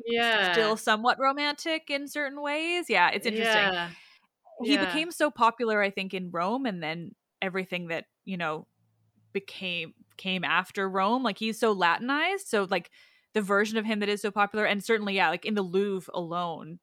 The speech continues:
Speaker 2: you know, it's just
Speaker 1: Yeah,
Speaker 2: full
Speaker 1: yeah.
Speaker 2: of representations of him. And it is so interesting, and typically also based in Cupid and Psyche, and, like, it,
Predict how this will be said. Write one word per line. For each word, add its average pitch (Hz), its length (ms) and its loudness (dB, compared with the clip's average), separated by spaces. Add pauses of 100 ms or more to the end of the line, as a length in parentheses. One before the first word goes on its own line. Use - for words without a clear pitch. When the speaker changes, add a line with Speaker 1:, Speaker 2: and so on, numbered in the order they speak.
Speaker 2:
you 175 80 -10
know, 151 280 0
it's - 240 -8
just 185 80 -2
Speaker 1:
Yeah, 196 200 6
Speaker 2:
full 180 380 2
Speaker 1:
yeah. 190 140 4
Speaker 2:
of 170 60 -2
representations 175 840 -6
of 165 100 -10
him. 165 320 -6 (440)
And 233 140 4
it 226 80 8
is 226 180 6
so 214 160 4
interesting, 196 480 -2
and 175 160 -8 (220)
typically 226 540 -2
also 185 320 -4
based 180 340 -6
in 190 120 -6
Cupid 190 280 -10
and 165 160 -12
Psyche, 247 600 -2
and, 185 140 -2
like, 160 360 -4 (380)
it, 262 120 4